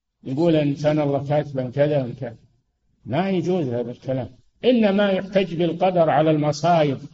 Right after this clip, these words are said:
التي تنزل بالعبد، والإنسان ما له فيها حيلة، مصائب. أما المعايب والذنوب فلا يحتج الإنسان عليها بالقضاء والقدر، لأنها فعله وكسبه باختياره،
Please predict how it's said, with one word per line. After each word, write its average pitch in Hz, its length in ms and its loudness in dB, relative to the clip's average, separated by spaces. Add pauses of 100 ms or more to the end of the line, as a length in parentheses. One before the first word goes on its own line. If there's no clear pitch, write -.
(140)
التي 135 300 -2
تنزل 147 380 0
بالعبد، 131 460 -2
والإنسان 131 540 -2
ما 147 120 0
له 156 160 2
فيها 151 220 0
حيلة، 151 480 0 (600)
مصائب. 143 560 4 (920)
أما 170 640 0
المعايب 190 840 0 (280)
والذنوب 170 540 0
فلا 143 280 2
يحتج 214 480 -4
الإنسان 156 540 0
عليها 147 380 2
بالقضاء 131 500 -2
والقدر، 120 420 -4 (840)
لأنها 196 440 2
فعله 185 340 4
وكسبه 147 640 0 (800)
باختياره، 185 640 4